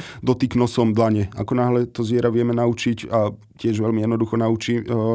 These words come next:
naučiť, aby sa dotklo čumákom mojej dlane, tak tento, e, alebo túto dlaň my môžeme vymeniť za nejaký target, za nejaký kus papiera napríklad. Ako náhle sme to vymenili za, e,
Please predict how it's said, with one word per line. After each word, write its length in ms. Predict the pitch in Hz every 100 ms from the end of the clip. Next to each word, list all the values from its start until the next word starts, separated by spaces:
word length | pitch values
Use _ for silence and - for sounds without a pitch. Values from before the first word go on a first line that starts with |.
| 113 - 135
naučiť, 360 | 123 120 113 120
aby 100 | 110
sa 140 | 117 113
dotklo 560 | 117 113 120 113 104
čumákom 480 | 110 127 120 113 120 120
mojej 180 | 113 110
dlane, 380 | 110 107 123 - _ _ _ _ _ -
tak 180 | - 113
tento, 460 | - 127 123 127 117 - -
e, 100 | -
alebo 300 | 123 113 117
túto 260 | 113 127 135
dlaň 300 | 117 120 127
my 100 | 117
môžeme 320 | 117 120 123
vymeniť 560 | 117 123 117 113 110 110
za 160 | 113
nejaký 240 | 120 113 113
target, 380 | 107 110 107 104
za 320 | 110 104 98
nejaký 320 | 110 110 107 -
kus 180 | 113 127
papiera 400 | - 113 120 110
napríklad. 480 | 107 98 - - 107
Ako 160 | 107 123
náhle 240 | 123 123
sme 140 | 107
to 100 | 110 117
vymenili 380 | 120 120 120
za, 240 | 113 120
e, 40 | 117